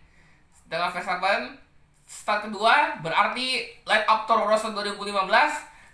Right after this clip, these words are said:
yang debutnya di saat ulang tahun yang ketujuh belas, dia akhirnya mengunci barisan depan untuk G P Inggris tahun ini. Dan kita lihat nanti di balapan malam ini seperti apa.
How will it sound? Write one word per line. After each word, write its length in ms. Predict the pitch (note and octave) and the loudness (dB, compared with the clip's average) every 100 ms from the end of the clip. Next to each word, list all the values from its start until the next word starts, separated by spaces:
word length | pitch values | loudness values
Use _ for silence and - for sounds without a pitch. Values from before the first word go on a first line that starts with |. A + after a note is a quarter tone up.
| _ | _
yang 240 | D#3+ G#3 | -4 -2
debutnya 400 | A3 A#3+ C#4 D4+ | -2 -4 2 2
di 320 | D4 B3+ B3+ | 2 -4 -4
saat 400 | B3+ - A#3+ A3+ | -4 2 2 4
ulang 240 | A3+ A#3 A#3 | 2 2 4
tahun 240 | G#3+ G#3+ | 2 0
yang 40 | G#3+ | -2
ketujuh 400 | D4+ E4+ C4 A#3+ | 0 0 -2 -4
belas, 480 | F#3 C#3+ D#3+ - - _ _ _ _ _ | -4 -4 -4 -8 -20 _ _ _ _ _
dia 240 | D3+ F#3+ G3+ | -12 -4 -2
akhirnya 640 | - - C#4 D4+ D#4 D#4 D#4 - _ _ _ _ _ _ | -2 -2 2 4 4 2 -2 -18 _ _ _ _ _ _
mengunci 400 | G3 C#4 D#4+ D4 | -14 -12 -8 -8
barisan 240 | G#3+ F3 G3+ | -6 -6 -8
depan 400 | F#3+ A#3+ D4 - - - | 0 2 2 -4 -10 -8
untuk 240 | G#3+ G#3 | -8 -8
G 160 | F#3 A3+ | -10 -10
P 240 | - A3+ | -8 -8
Inggris 400 | C4 C#4 C4+ - | -2 -2 -2 -4
tahun 320 | - G3 G3 D3 | 0 0 0 -8
ini. 240 | - - _ _ _ _ _ _ _ _ _ _ | -14 -18 _ _ _ _ _ _ _ _ _ _
Dan 480 | D3 E3 E3+ F3 | -6 -4 -6 -10
kita 240 | - - A#3+ | -6 0 2
lihat 240 | C4+ - E3 | 2 0 -4
nanti 240 | E3+ F3+ | -8 -8
di 80 | F3 | -4
balapan 480 | E3 E3+ E3+ E3+ F3 | 0 2 4 2 0
malam 320 | E3 D#3 E3+ | 0 0 0
ini 160 | D#3 D#3+ | -2 -8
seperti 240 | - D3+ | -8 -4
apa. 320 | C#3 - - | -2 -2 -8